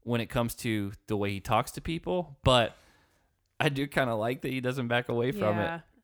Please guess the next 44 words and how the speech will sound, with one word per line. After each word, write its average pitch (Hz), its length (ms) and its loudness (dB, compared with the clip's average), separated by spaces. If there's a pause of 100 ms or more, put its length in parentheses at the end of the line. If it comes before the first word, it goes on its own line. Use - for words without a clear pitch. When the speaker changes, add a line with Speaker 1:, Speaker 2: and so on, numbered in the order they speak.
(160)
Speaker 1:
it. 123 60 -6
His 214 200 2
Speaker 2:
I'm, 208 140 -14
I'm 214 160 -8
very 269 280 -4
pro 208 260 0
Jordan 170 420 -4
this 160 220 -6
episode. 156 640 -8 (360)
Speaker 1:
Um, 123 460 0 (380)
so, 160 360 6
yeah, 175 260 6
he, 180 360 -2
he 185 160 -2
tells 185 320 4
them 160 220 2
basically 139 560 2
he 135 100 0
wants 123 280 0
Rogan. 104 600 0 (360)
Uh, 101 160 -12
he 117 100 -10
said, 120 140 -8
like, 151 100 -6
"I 311 80 0
think 202 180 -6
that'll 95 180 0
be 90 60 -8
fun. 90 320 -6
Give 170 120 -8
me 170 80 -6
Rogan." 101 380 -2 (340)
Speaker 2:
Yeah. 160 240 -8 (100)
Speaker 1:
And 127 540 0 (420)
so 143 800 4
I 131 60 6
started 175 360 2
thinking 170 380 0
about 92 320 -2
it, 101 180 -6 (240)
and 120 140 -2
I 120 100 0
was 113 240 -4
like, 98 400 -6